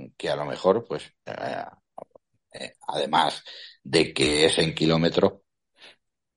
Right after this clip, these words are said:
los kilómetros también van en función de la capacidad, ¿no?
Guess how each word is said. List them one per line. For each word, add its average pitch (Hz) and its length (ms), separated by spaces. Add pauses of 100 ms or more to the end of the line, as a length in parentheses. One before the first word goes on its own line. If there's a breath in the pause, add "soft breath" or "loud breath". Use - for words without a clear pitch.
los 80 260
kilómetros 90 560
también 82 340
van 87 160
en 98 100
función 87 400
de 82 60
la 80 140
capacidad, - 640
¿no? 131 380